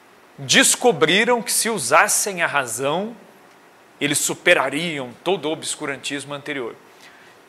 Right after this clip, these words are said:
É, é uma visão, em primeiro lugar, é, além de ser falsa,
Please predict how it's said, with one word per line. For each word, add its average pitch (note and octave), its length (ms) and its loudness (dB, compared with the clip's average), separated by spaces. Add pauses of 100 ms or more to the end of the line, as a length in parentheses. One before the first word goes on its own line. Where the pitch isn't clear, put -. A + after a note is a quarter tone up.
(160)
É, C#3 380 0
é G#3 80 2
uma C#4 160 2
visão, F#3+ 560 0 (420)
em E3+ 140 -6
primeiro G3+ 360 -2
lugar, C3 340 0 (1400)
é, A#2+ 800 0
além G3 280 2
de - 60 -6
ser F3+ 180 4
falsa, - 680 2